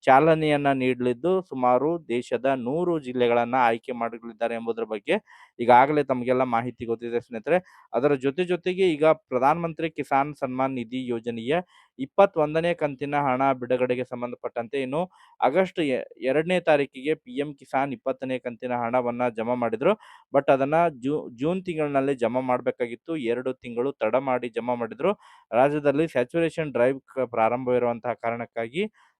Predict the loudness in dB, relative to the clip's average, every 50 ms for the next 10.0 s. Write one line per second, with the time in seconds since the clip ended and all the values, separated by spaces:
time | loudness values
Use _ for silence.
0 | -14 -10 -6 -2 0 0 2 2 2 2 2 0 0 0 2 4 4 4 2 2
1 | -2 -2 0 0 -2 -2 -2 -4 -6 -4 -4 -4 -4 -2 -4 -4 -4 -4 -4 -4
2 | -2 -2 0 -2 -2 0 -2 -2 0 2 0 0 0 -2 _ -6 -6 -2 -2 0
3 | 2 4 4 4 2 0 -4 -8 -8 _ _ _ _ _ _ -8 -6 -4 -4 -2
4 | -2 -2 -4 -2 0 0 0 0 0 0 -2 -2 0 0 -2 -2 -4 -8 _ _
5 | -6 -6 -6 -6 _ -6 -4 -2 -2 -2 -2 -4 -8 -8 -6 -4 -2 -2 -4 -4
6 | -6 -2 0 0 0 0 -2 -4 -8 -4 -2 -2 -2 -2 -4 -12 _ _ _ 2
7 | 2 2 4 0 -2 -2 -2 0 4 6 6 6 4 2 -2 -6 _ -10 -6 -4
8 | -4 -4 -4 -8 -10 -10 -4 0 0 2 2 0 -2 -6 -12 -10 -4 -2 -2 -2
9 | -2 _ -6 -4 -4 -4 -4 -2 -4 -4 -4 -4 -6 -6 -6 -6 -6 -4 -4